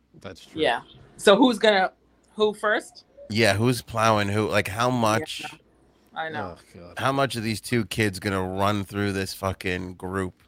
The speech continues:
Speaker 1: It's messed
Speaker 2: I
Speaker 1: up,
Speaker 2: know.
Speaker 1: man. You guys are messed up.
Speaker 3: I think they're gonna lay a lot of pipe. Like, but let's be honest. Our other friend, he sent a photo of his son with glasses, given the, like, the, "Hey," I was like, "Holy shit, this kid's gonna kill at least four or five girls in our group."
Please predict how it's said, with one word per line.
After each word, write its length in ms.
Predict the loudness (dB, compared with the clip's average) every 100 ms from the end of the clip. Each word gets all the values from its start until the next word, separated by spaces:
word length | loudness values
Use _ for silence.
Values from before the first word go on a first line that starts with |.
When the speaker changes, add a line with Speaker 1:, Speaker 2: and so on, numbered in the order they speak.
| _ _ _ _ -20
Speaker 1:
It's 180 | -20 -16
messed 140 | -6
Speaker 2:
I 120 | -2 0
Speaker 1:
up, 240 | -2 -6
Speaker 2:
know. 60 | -12
Speaker 1:
man. 120 | -18 -20 _ -20 -20 _ _ _ _ _ _ _ -20 -14
You 60 |
guys 200 | -12 -10
are 40 | -10
messed 340 | -10 -10 -12
up. 180 | -12 -14 _ -2
Speaker 3:
I 120 | 0
think 200 | 2 2
they're 120 | 4
gonna 160 | 6 6
lay 160 | 6
a 80 | 6
lot 160 | 6 4
of 80 | 2
pipe. 200 | 0 -2 -8 -8
Like, 160 | -4 0
but 80 | 0
let's 140 | 0
be 160 | 2 4
honest. 280 | 4 4 0
Our 280 | 0 4
other 180 | 4 2
friend, 460 | 0 2 2 2 -2
he 160 | -6
sent 260 | -4 -4 -4
a 60 | -6
photo 300 | -4 0 -2
of 120 | -2
his 220 | -4 -4
son 420 | -4 -2 -2 -4 -12 _ _ _
with 200 | -8 -6
glasses, 600 | -4 2 2 2 -2 -4
given 300 | -2 0 0
the, 120 | 0
like, 220 | 0 0 -4
the, 80 |
"Hey," 480 | -6 -2 -2 -2 -6
I 320 | -6 -4 -4
was 80 | -4
like, 100 | -4
"Holy 260 | 0 0 -2
shit, 240 | -4 -6
this 160 | -6 -8
kid's 200 | -8 -6
gonna 200 | -6 -8
kill 320 | -6 -4 -2
at 60 | -4
least 220 | -6 -10
four 180 | -6 -6
or 40 |
five 280 | -2 -2 -2
girls 240 | -4 -6 -6
in 80 |
our 100 | -10
group." 240 | -10 -14